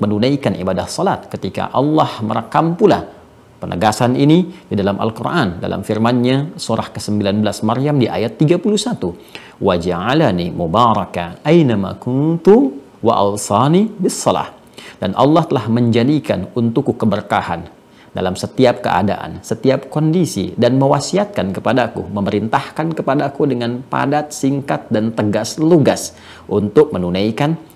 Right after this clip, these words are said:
salat. Demikian pula Nabi Yahya alaihi salam, ketika beliau ingin bermohon kepada Allah, maka beliau praktekkan lewat salat. Quran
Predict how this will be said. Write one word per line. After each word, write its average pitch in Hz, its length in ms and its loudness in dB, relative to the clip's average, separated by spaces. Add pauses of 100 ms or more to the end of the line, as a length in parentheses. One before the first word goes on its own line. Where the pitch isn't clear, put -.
(160)
salat. 92 400 -2 (480)
Demikian 156 560 6
pula 117 480 4
Nabi 107 320 2
Yahya 123 400 0
alaihi 110 340 -2
salam, 170 380 -2 (320)
ketika - 320 0
beliau 107 320 4
ingin 120 260 2
bermohon 117 480 0
kepada 104 380 -2
Allah, 107 420 -2
maka - 160 -6
beliau 98 220 -2
praktekkan 160 560 -2
lewat 196 260 4
salat. - 380 0 (340)
Quran 95 240 -6